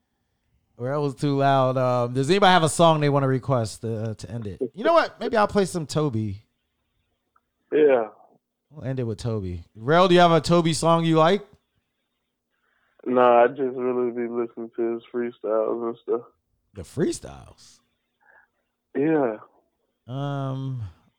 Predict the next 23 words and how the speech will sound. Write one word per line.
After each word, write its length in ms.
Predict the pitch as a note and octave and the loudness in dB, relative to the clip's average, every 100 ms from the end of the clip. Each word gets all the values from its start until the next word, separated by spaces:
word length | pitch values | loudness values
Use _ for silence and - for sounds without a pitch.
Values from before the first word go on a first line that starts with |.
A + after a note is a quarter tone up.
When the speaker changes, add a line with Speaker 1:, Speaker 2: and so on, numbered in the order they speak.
| _ - - | _ -20 -6
Speaker 2:
Well, 140 | D#3 D#3+ | 0 4
the 80 | D3+ | 4
latest 300 | D3 B3+ B3 | 4 2 -2
little 360 | F3+ C#3+ C3+ | -4 0 2
one 220 | C3 B2+ | 0 -4
he 100 | B2+ B2 | -6 -6
dropped 360 | B2 A#2 A2+ | -2 -2 -2
was 120 | - A2 | -6 -12
straight 280 | - A#2 B2 | -6 -4 -4
with 280 | G2 A2+ A2 - | -6 -6 -6 -8
him 240 | B2+ A#2 A#2 | -10 -6 -4
and 100 | A#2 | -4
his 140 | A2 | -4
wife. 280 | A2+ A2 A#2 - _ _ _ | 0 0 0 -8 _ _ _
Uh, 300 | G#2 G#2 - - | -4 -4 -4 -4
Speaker 1:
Oh, 140 | D3 C#3+ | 0 2
I 100 | C3+ | 2
don't 120 | C3+ | 0
Speaker 2:
I 60 | |
Speaker 1:
have 200 | B2 C3 C3 | 0 -2 -2
Speaker 2:
think 40 | |
Speaker 1:
that 240 | A#2+ A#2 G2 | -4 -6 -6
one. 380 | G2+ F#2+ G2 | -10 -12 -12